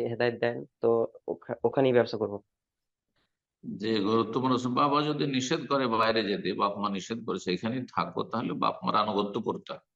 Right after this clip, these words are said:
Speaker 2: যদিও তারা হারাম কাজ করছে বেশ কিছু, ঠিক, আল্লাহর অসন্তুষ্টির কাজ করছে, আল্লাহ হেদায়েত দান করুন, দোয়া, দোয়া করতে থাকেন। এবং এই ক্ষেত্রে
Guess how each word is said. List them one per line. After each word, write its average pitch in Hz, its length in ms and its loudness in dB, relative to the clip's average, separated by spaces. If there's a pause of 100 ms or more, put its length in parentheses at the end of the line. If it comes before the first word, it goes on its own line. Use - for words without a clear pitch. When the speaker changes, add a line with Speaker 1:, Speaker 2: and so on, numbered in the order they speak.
Speaker 2:
যদিও - 280 -6
তারা - 280 -2 (1200)
হারাম 110 260 2
কাজ 107 200 -2
করছে 98 260 -4
বেশ - 200 -2
কিছু, - 220 -10 (500)
ঠিক, - 180 -6 (880)
আল্লাহর 104 320 2
অসন্তুষ্টির 98 640 -2
কাজ 80 240 -2
করছে, - 280 -6
আল্লাহ 104 180 2
হেদায়েত 104 300 -2
দান 107 160 2 (100)
করুন, 107 240 -2
দোয়া, 90 220 2 (120)
দোয়া 95 220 2
করতে 104 280 -4
থাকেন। 113 300 -6 (1200)
এবং 123 420 2
এই 165 120 2
ক্ষেত্রে 147 380 0